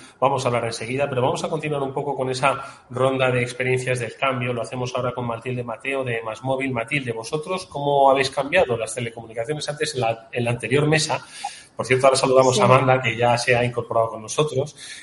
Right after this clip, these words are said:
Speaker 1: Eh, en la anterior mesa, eh, hablábamos de que, bueno, había cosas que no habían parado, ¿no? Que eran, pues, las telecomunicaciones, ¿no? Y, y, bueno, y lo que era la atención al público, ¿no? En el caso de los supermercados, ¿no? Entonces, en vuestro caso, Matilde, ¿cómo habéis gestionado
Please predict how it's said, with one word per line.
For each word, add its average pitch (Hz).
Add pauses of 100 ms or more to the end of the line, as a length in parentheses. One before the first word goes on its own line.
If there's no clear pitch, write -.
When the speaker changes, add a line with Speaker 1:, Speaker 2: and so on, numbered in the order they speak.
(100)
Speaker 1:
Eh, 117
en 117
la 123
anterior 123
mesa, 170 (100)
eh, 120
hablábamos 131
de 127
que, 117
bueno, 139
había 131
cosas 151
que -
no 123
habían 113
parado, 110
¿no? 110
Que 117
eran, 117
pues, -
las 107
telecomunicaciones, 120
¿no? 160
Y, 131 (360)
y, 120
bueno, 123
y 113
lo 104
que 113
era 123
la 120
atención 113
al 107
público, 104
¿no? 113
En 110
el 104
caso -
de 104
los 101
supermercados, 95
¿no? 131
Entonces, -
en 143
vuestro 139
caso, 208
Matilde, 170
¿cómo 180
habéis 170
gestionado 139